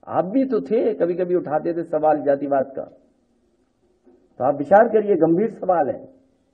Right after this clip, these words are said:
तो यूपी ऐसे नहीं चलेगा। यूपी की जनता को इन्होंने धोखा दिया है,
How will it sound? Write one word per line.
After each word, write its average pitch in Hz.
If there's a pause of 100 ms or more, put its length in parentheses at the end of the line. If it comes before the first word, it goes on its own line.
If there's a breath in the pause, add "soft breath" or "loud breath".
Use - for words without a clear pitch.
(540)
तो 120
यूपी 185
ऐसे 185
नहीं 202
चलेगा। 190 (920)
यूपी 151
की 151
जनता 165
को 175
इन्होंने 156
धोखा 131
दिया 120
है, -